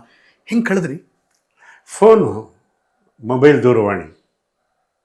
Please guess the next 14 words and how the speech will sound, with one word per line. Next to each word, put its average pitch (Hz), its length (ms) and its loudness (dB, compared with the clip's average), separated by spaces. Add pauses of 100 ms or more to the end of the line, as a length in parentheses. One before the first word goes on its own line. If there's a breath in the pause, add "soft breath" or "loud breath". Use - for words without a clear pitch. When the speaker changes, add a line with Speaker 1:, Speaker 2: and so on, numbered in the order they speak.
(420)
Speaker 2:
ಮೊಬೈಲ್ 117 360 -2
ದೂರವಾಣಿಯಿಂದನೇ 127 720 -2
ಎಲ್ಲ 127 200 -4
ಕಡೆ 107 220 -8
ಮಾತಾಡ್ತಾ 92 440 -14
ಇದ್ದಿದ್ದು. 82 340 -20 (840)
ಯಾಕೆಂದ್ರೆ 95 560 -14 (320 soft breath)
ಯಾರು 131 320 2
ಹೃದಯಕ್ಕೆ 135 460 -4
ಹತ್ತಿರವಾಗಿರ್ತಾರೆ 107 680 -6
ಅವ್ರು 110 180 -6
ಬಂದೆಲ್ಲ 123 420 -2
ನೋಡ್ಕೊಂಡು 101 420 -12
ಹೋದ್ರು, - 260 -20